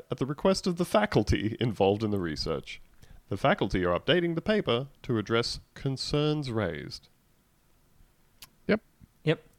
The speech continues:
Speaker 3: So they've backspaced the entire paper and the little caret is just blinking in the top left-hand corner. Um,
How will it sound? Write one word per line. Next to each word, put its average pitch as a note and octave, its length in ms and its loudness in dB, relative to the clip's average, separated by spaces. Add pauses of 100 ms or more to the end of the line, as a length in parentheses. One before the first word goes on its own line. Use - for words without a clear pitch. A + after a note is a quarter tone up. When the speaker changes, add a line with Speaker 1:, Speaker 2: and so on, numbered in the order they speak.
Speaker 3:
So - 140 2
they've B2+ 180 6
backspaced C#3+ 600 4
the B2 80 2
entire B2 360 4
paper A2 360 0
and G#2 120 2
the G#2 60 2
little C3+ 220 4
caret - 680 -4
is B2+ 580 -4
just - 340 -8 (240)
blinking C#3 480 4
in A2+ 80 4
the G#2+ 60 2
top - 280 0
left-hand G#2+ 480 0
corner. G2+ 440 0 (1000)
Um, A2+ 300 -8